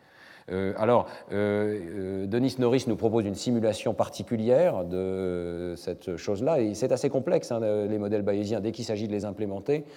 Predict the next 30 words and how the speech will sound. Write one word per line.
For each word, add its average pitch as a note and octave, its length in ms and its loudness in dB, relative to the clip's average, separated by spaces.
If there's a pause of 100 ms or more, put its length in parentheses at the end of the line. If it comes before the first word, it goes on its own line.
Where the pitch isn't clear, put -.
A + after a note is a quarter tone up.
(280)
et G#2 100 2
en G2+ 60 2
particulier C3 460 2
la G2+ 120 6
vraisemblance, C#3 880 0 (320)
c'est-à-dire G#2 400 2
la G2+ 100 4
fonction C3 500 0 (380)
qui A2 160 -2
définit C#3 480 -2
la G#2+ 100 0
probabilité A#2+ 460 2
d'avoir G#2+ 360 2
telle A#2 120 -2
entrée G#2+ 320 -6
sensorielle, G#2+ 500 -4
étant A2 220 -2
donné G#2+ 280 0
que G#2 100 -8
le G2 80 0
mot G2+ 180 0
serait G2+ 460 -4 (240)
le F#2 100 -8
mot F2 160 -6
chat, E3 320 0 (220)
c'est G#2 120 -8
une G#2+ 120 -2
fonction G2+ 320 -4
assez A#2+ 160 -4
complexe. G2+ 520 -6